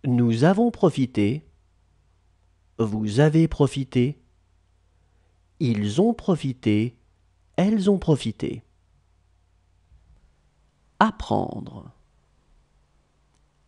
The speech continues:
J'ai appris. Tu as appris. Il a appris. Elle a appris.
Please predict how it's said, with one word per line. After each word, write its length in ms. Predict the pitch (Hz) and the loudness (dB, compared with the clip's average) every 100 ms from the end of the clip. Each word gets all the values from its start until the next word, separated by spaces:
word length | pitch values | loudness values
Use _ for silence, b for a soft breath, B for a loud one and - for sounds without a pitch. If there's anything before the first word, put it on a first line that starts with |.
| _ | _
J'ai 260 | - 107 110 | -2 0 0
appris. 480 | 160 - - 196 262 - _ _ _ _ _ _ _ _ _ _ _ _ - | 0 -4 -4 -4 -6 -16 _ _ _ _ _ _ _ _ _ _ _ _ -6
Tu 220 | 113 104 | 0 2
as 200 | 139 196 | 2 0
appris. 480 | 190 - 120 127 143 _ _ _ _ _ _ _ _ _ _ _ _ _ _ - | -4 -6 -8 -8 -10 _ _ _ _ _ _ _ _ _ _ _ _ _ _ -4
Il 180 | 135 131 | 0 2
a 180 | 185 226 | 0 -2
appris. 520 | 214 - 185 202 247 - _ _ _ - | -6 -8 -6 -4 -6 -12 _ _ _ 0
Elle 220 | 226 233 | 0 0
a 180 | 151 135 | -4 -4
appris. 500 | - - 117 127 | -8 -10 -8 -8